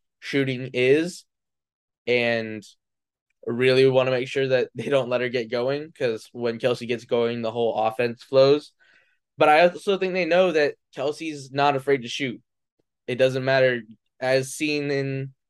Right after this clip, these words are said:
in game one, she took nine shots and she made one of them. She's not afraid to shoot if she doesn't, if she's a little cold or doesn't have her shot going. And that's one way to beat the Aces, right? You know,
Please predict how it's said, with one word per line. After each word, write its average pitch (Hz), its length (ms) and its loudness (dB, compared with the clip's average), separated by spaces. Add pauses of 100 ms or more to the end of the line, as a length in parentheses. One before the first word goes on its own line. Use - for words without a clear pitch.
(220)
in 131 160 -6
game 131 240 2
one, 139 300 2
she 131 120 -12
took 135 160 -2
nine 139 240 -2
shots 139 520 -2
and 123 100 -12
she - 80 -12
made 131 160 -4
one 123 160 0
of 117 60 -6
them. 107 240 -10 (260)
She's 131 240 -8
not 143 220 2
afraid 139 320 0
to 127 80 -12
shoot 135 260 -6
if 131 160 -4
she - 240 -12
doesn't, 123 400 -2
if 131 160 -6
she's 123 240 -8 (240)
a 123 60 -8
little 127 200 0
cold 123 360 0
or 110 200 -2 (440)
doesn't 135 180 0
have 139 160 -2
her 123 60 -6
shot 139 360 0
going. 123 380 -6
And 123 240 -10 (300)
that's 135 220 0
one 151 200 0
way 156 120 4
to 147 80 0
beat 156 180 -4
the 123 80 -2
Aces, 143 340 -4
right? 127 280 -2
You 123 120 -10
know, 127 320 -6